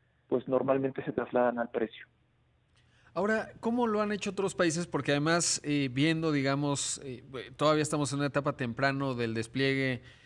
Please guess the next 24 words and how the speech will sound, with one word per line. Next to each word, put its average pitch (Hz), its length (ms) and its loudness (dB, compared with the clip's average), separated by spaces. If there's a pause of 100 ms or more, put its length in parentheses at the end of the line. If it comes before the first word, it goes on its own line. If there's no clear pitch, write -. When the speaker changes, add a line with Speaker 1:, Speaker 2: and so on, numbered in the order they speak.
(140)
Speaker 2:
del 123 200 0
cinco 143 340 -2
G, 185 280 2
hay 139 80 2
países 131 240 -4
como 123 200 -6
Corea 127 180 0
que 131 80 -6
lo 131 80 0
han 131 100 0
logrado, 143 440 2 (380)
pero, 151 600 4
pues, 151 360 -2
eh, 113 240 -8
digamos, 170 680 0
eh, 127 160 -8
las 143 320 0
empresas 160 640 0
en 131 100 -2
un 147 140 0
mercado 147 320 -2
como 139 160 -2
el 135 60 0
mexicano, 139 600 0